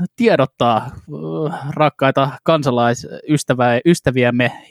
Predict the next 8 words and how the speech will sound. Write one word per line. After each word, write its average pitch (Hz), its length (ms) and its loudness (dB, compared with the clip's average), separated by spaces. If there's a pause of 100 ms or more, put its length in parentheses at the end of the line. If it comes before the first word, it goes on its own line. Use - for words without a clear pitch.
joita 123 420 0
suomenkielinen, 127 840 0
yhteiskunnallinen 123 880 2
tai 120 220 2
historiallinen 120 760 0
tai 123 160 0
poliittinen 120 540 0
konsa 139 400 0